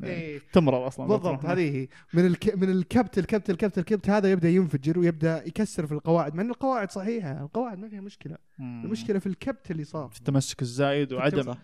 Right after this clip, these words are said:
Speaker 1: عدم السماع
Speaker 2: وال-، وال-،
Speaker 1: للشيء.
Speaker 2: وال-، وال-، والناس اللي حطوا أنفسهم مسؤولين عن ال-، آه، عن القواعد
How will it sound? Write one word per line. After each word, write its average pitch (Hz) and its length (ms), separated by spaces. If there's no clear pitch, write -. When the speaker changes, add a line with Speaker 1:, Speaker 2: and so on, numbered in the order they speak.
Speaker 1:
عدم 143 240
السماع 131 540
Speaker 2:
وال-، 180 240
وال-، 180 140
Speaker 1:
للشيء. 180 140
Speaker 2:
وال-، 175 320
وال-، 170 280
والناس 190 460
اللي 151 420
حطوا 190 400
أنفسهم 160 720
مسؤولين 190 640
عن 151 200
ال-، 131 500
آه، 131 440
عن 170 240
القواعد 156 560